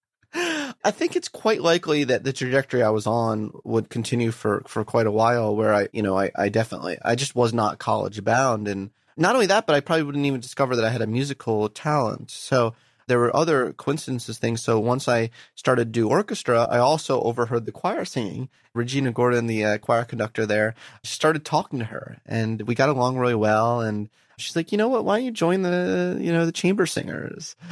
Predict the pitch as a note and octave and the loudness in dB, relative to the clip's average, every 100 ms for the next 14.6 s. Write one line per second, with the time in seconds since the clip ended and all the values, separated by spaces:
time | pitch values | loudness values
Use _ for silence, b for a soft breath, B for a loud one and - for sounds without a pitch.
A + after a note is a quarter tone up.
0 | D#3 A#2 A#2+ C3 - A#2 B2 - A#2 - | -6 -2 0 0 2 2 0 0 -2 0
1 | A2+ A2+ - A2 - F3 B2 A2 A#2 _ | 0 0 -2 -12 -6 -2 -2 -2 -8 _
2 | _ - C3+ B2+ C3+ C3+ C3+ - - - | _ -2 2 4 2 2 -4 -6 -12 2
3 | A#2 B2 B2 A#2+ A#2 F#3+ D#4 - B2 A#2+ | 2 4 0 0 0 -2 -2 -2 -2 0
4 | A#2+ A#2 B2 C3+ D3+ C#3+ - C#3 C#3 C#3+ | 0 0 0 2 2 0 0 -2 -2 -2
5 | C#3+ C3+ C#3 C#4 - - A#2 G#2+ C3 - | 0 0 0 -4 -4 -2 -2 -2 -6 -2
6 | F#3+ A3+ A#2+ A#2+ _ b b b D3 E3 | 0 0 -4 -10 _ b b b 2 4
7 | G#3 E3 D3 - D3 C3 A#2+ - G#3+ - | 4 2 0 0 -2 -2 -2 -4 -2 -2
8 | - - B2+ B2 B2+ B2 A#2+ A#2 D#3 A3 | -6 -4 -2 2 2 2 0 -4 -4 -4
9 | - - A#2 - A#2 A2 A2 b b b | -10 -8 -10 0 2 2 -2 b b b
10 | - C3+ B2 A#2+ - D3 C#3+ B2+ A#2+ A#2+ | 0 2 2 0 -2 0 0 2 2 2
11 | D#3 F3+ - A2+ G#2+ - B2 A#2+ A2+ A2+ | 0 -2 -2 0 0 0 0 2 2 -4
12 | - A#2 A2 A2+ A2 A2+ C#3 A#2+ G#2+ - | -4 -4 -4 -4 -2 -2 -2 -2 -4 -4
13 | B2+ B2 A#2 A2+ A2 - A2+ C#3+ D3 C3+ | -4 -4 -2 -2 -2 -4 -4 0 2 0
14 | G#2+ A2 G#2 G#2 A2+ D#3 | -2 -2 -2 0 -2 -4